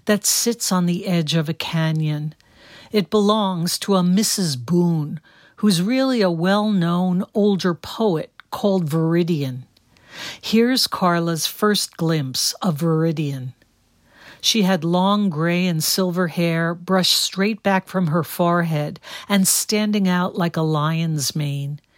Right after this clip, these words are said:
She wore loose white linen pants and a blue knee-length top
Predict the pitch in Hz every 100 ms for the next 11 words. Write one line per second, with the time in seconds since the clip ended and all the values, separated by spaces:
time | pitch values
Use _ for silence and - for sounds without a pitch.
0 | _ - - - 233 202 220 208 196 208
1 | 247 - 180 185 202 175 196 208 214 -
2 | 160 156 147 156 - - - 196 185 156
3 | 180 190 208 208 220 - 190 190 202 202
4 | 196 185 - - - 170 160 - -